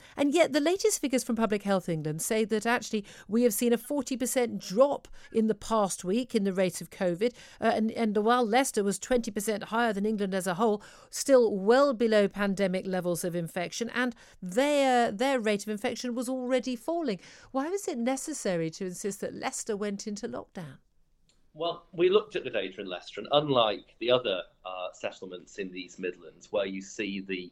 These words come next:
Speaker 2: curve, uh, either flattening or even starting to decline, which is great,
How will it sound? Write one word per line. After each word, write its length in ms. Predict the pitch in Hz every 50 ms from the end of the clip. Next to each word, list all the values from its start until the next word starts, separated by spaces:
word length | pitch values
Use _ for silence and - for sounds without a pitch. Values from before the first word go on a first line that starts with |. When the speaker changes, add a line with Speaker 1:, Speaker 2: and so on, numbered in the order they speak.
| - -
Speaker 2:
curve, 480 | - 110 107 101 98 90 87 85 - _ _ _ _ _ _ _ _ _
uh, 120 | - 95 -
either 180 | - 120 104 95
flattening 460 | - - 143 143 - 127 135 165 190 - _ _ _ -
or 420 | 113 110 107 104 104 104 101 - -
even 260 | - 117 107 104 101 98
starting 500 | 98 - 117 104 95 - - 98 95 95
to 120 | - -
decline, 520 | - - - 104 98 98 110 131 147 147
which 220 | 113 92 76 - -
is 80 | 85
great, 480 | - - - 107 113 117 131 139 131 -